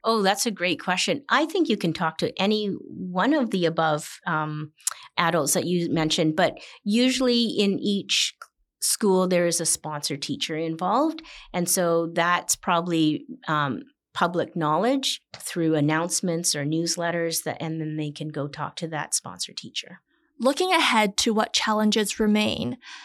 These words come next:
Speaker 2: how is the district planning to address the rest of racism issues we have today? There's quite, uh, a significant amount.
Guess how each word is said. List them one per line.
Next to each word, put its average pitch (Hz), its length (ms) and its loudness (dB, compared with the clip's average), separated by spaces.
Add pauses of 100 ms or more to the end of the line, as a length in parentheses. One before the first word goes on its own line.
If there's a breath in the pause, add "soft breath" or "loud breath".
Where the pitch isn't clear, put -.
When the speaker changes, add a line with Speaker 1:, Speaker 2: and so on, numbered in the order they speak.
(320 loud breath)
Speaker 2:
how 302 360 4
is 370 100 4
the 403 80 2
district - 480 2
planning 226 340 4
to 240 120 2
address 208 380 2
the 208 160 0
rest 202 400 2 (100)
of 202 320 2
racism 208 500 0
issues - 840 0
we 214 120 0
have - 300 -2
today? 214 400 0
There's - 580 -4 (480)
quite, 226 640 0
uh, 208 300 0 (140)
a 214 100 -2
significant 220 720 0
amount. 202 520 -2